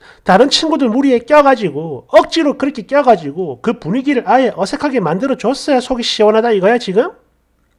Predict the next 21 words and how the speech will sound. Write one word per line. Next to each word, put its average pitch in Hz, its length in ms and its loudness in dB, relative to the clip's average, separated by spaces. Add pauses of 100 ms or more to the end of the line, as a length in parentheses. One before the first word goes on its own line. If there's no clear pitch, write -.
(560)
본인도 247 600 4 (360)
그 240 120 2
남자도 190 760 0 (240)
분명 233 520 4
어렵고 247 580 0
불편할 285 580 -2
텐데 208 380 -8 (400)
그럼에도 349 420 6
불구하고 262 640 -2
축하를 330 540 -2
해주기 220 360 -6
위해서 143 500 -8
친구니까, 156 760 0 (400)
어? 262 360 -4 (380)
이렇게 311 300 0
와준 170 360 2
건데 113 420 -4 (160)
그 339 220 2
정성을 220 640 0
고마워하진 262 720 2
않고 208 800 -8